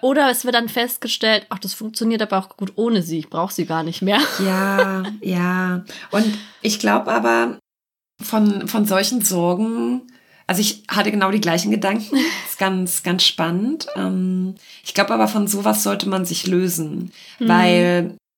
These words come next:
Speaker 2: damit kreiert man ja schon unbewusst eigentlich einen Druck. Und
Speaker 1: Mhm.
Speaker 2: wenn sie jetzt fest,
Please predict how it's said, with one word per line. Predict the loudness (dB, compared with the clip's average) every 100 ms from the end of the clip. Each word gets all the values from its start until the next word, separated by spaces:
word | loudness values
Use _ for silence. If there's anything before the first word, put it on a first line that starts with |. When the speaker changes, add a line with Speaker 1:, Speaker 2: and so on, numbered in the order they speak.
| _
Speaker 2:
damit | -2 2 2 2 0 -2 -12 -16
kreiert | -8 -4 -2 0 0 2
man | 2 4
ja | 2
schon | 0 0
unbewusst | 0 -2 -2 -2 -4 -4 -4 -2
eigentlich | 0 0 -2 -4
einen | -6
Druck. | -4 -4 -6 -14 _ -4
Und | 0 2 4
Speaker 1:
Mhm. | 2 2 -2 -6 _ _ _
Speaker 2:
wenn | -4 -2 0 -2
sie | 0
jetzt | 0 0 0 -2
fest, | -2 0 0 0 -4